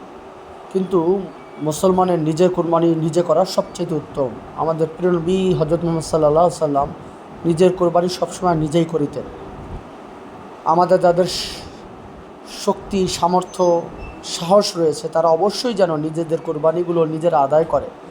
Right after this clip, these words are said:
এই জন্য আসলে আমাদের বেশি বেশি প্রচার প্রচারণা করা উচিত। এটা অত্যন্ত জরুরি আমল, যেটা আমাদের প্রিয় নবী হযরত মুহাম্মদ সাল্লাল্লাহু আলাইহি সাল্লাম নিজে করতেন। তো আমরা সেই আমল কেন করব না? আমরা কেন এই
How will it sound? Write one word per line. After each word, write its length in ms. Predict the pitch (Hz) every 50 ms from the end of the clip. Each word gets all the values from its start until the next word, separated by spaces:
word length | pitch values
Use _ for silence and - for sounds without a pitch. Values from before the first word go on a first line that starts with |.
| - - - - - - - - - - - - - - - -
এই 160 | - 175 180 180
জন্য 200 | 208 233 240 254 262 226 208
আসলে 240 | - - 220 214
আমাদের 360 | 214 196 190 190 190 185 196 180 175 160
বেশি 160 | 175 185 180 -
বেশি 180 | 190 180 180 196 175 -
প্রচার 280 | 180 180 - 185 180 180 -
প্রচারণা 400 | 180 170 - 175 170 170 170 170 170
করা 120 | 156 156
উচিত। 300 | 151 151 151 - 180 165 143 - - - -
এটা 140 | 160 175 175
অত্যন্ত 460 | 160 156 - - 190 185 185 185 - 202 190 185 185 180 - - 139 139
জরুরি 320 | - 185 190 190 185 190 175
আমল, 280 | 147 143 151 160 175 196 - - - 143
যেটা 200 | 160 170 160 175
আমাদের 260 | 156 160 170 165 185 185
প্রিয় 200 | 185 202 202 208
নবী 180 | 202 214 202 214
হযরত 220 | 208 185 165 180 180
মুহাম্মদ 160 | 196 196 190
সাল্লাল্লাহু 180 | 190 - 196 -
আলাইহি 60 | 208
সাল্লাম 180 | 202 202 190 185 185
নিজে 180 | 208 196 240
করতেন। 380 | 208 - 175 156 - - 143 - - - - - - - - - - - -
তো 60 | - -
আমরা 240 | 165 165 190 214 226
সেই 220 | 214 - - 196 196 190
আমল 200 | 165 180 190 180 180 -
কেন 120 | 185 196 214
করব 220 | - 190 170 160 156
না? 80 | 151 147
আমরা 200 | 143 151 170 185
কেন 200 | 190 190 180 175 175 160 143 160
এই 60 | 170